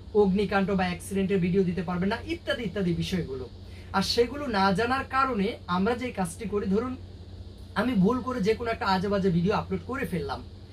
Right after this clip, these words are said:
তো সেটার জন্য হতে পারে Facebook আমাকে ক্ষমা দৃষ্টিতে দেখবেন, এটার জন্য হয়তো বা কোনো প্রবলেম হবে না, আমাকে একটু ওয়ার্নিং দেবেন। দ্বিতীয়বারও যদি আমি একই ভুল করি, তবে সেক্ষেত্রে কিন্তু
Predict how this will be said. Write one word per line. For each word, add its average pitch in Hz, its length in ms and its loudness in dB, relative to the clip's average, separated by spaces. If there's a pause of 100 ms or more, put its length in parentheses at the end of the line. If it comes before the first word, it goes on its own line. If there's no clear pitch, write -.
(240)
তো 220 80 2
সেটার 233 380 2
জন্য 285 180 -4
হতে 226 240 -2
পারে 247 180 0
Facebook 220 360 -2
আমাকে 202 300 -2
ক্ষমা 196 240 2
দৃষ্টিতে 190 480 0
দেখবেন, 185 400 2 (340)
এটার 240 220 0
জন্য 285 140 -2
হয়তো 208 200 0
বা 208 100 2
কোনো 196 160 0
প্রবলেম 180 360 2
হবে 175 220 0
না, 277 80 0
আমাকে 196 300 0
একটু 170 240 0
ওয়ার্নিং 185 340 6
দেবেন। - 240 -8 (600)
দ্বিতীয়বারও 285 560 4
যদি 262 180 -6
আমি 247 180 -2
একই 196 280 0
ভুল 247 180 -4
করি, 247 280 -2 (200)
তবে 190 120 2
সেক্ষেত্রে 233 480 0
কিন্তু 262 280 -6